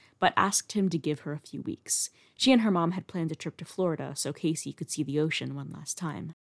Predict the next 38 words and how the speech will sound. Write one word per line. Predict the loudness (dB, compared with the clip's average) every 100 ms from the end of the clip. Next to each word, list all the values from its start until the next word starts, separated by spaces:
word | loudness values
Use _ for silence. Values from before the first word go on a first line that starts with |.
| _ _ _ _ _ _ _
On | 6 8
May | 8
fifteenth, | 6 2 -2 -2 -2 -2 -10
Casey's | -2 0 2 2 2
mom | 4 2
Debbie | 0 -2 0 0
called | -2 -4 -4 -2
Randall | -4 -4 -4
sobbing. | -4 -4 -6 -10 -10 -12 -14 _ _ _ _ _
Casey | -2 2 4 6
Nicole | 4 2 4 4
had | 2 -2
died | -2 -2 -2
of | 0
a | -2
brain | 0 -2 -2
aneurysm | -4 -6 -6 -6 -4 -4
while | -6 -8 -8
in | -10
Florida. | -6 -2 -2 -4 -10 -12 _ _ _ _ _ _ _
Randall | 4 6 6
told | 4 4 4
Debbie | 4 2 2
he | 2 4
would | 2 0
update | -2 -2 -2 2
both | 2 2
of | 0
their | 0
blogs | 0 -4 -6 -6 -4 0
as | 0
she | 2 2
did | 2 0
what | 0 -2
she | 0
needed | 0 -2 -4
to | -6
do. | -6 -6 -6